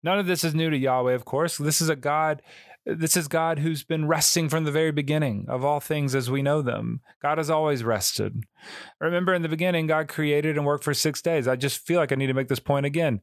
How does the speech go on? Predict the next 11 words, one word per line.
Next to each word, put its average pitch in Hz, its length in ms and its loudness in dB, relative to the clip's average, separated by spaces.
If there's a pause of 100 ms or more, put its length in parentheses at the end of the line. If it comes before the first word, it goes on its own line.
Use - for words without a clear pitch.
(180)
"And 156 100 0
on 165 100 0
the 175 100 0
seventh 185 360 0
day, 160 160 2
God 151 300 0
rested." 143 680 -2 (880)
As 117 160 0
one 143 200 0
scholar 139 360 0
writes, 135 400 0